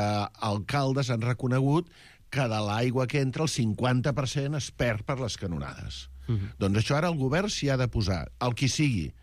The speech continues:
Speaker 1: I si l'any que ve plou molt, s'hi ha de seguir posant.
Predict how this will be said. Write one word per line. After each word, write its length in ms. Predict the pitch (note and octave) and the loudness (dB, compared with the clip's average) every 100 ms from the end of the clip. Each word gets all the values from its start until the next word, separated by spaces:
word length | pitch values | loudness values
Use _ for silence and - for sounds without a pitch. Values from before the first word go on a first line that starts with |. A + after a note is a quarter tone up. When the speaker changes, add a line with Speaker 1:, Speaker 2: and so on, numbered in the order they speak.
| - - - - - - - - | -20 -20 -20 -20 -20 -20 -10 -2
Speaker 1:
I 120 | C3 | 0
si 160 | - C#3 | 2 0
l'any 200 | F3 A3 | 0 0
que 120 | G#3 | 0
ve 120 | G3 | 0
plou 240 | E3 E3 D3+ | 2 0 2
molt, 340 | F3+ B3+ - - - | 2 0 -2 -10 -10
s'hi 260 | - D3 | -4 0
ha 80 | D#3+ | 2
de 100 | G3+ | 2
seguir 320 | - E3 E3 | -2 -4 -6
posant. 400 | D#3+ D#3 D3+ F2+ | -6 -4 -2 -4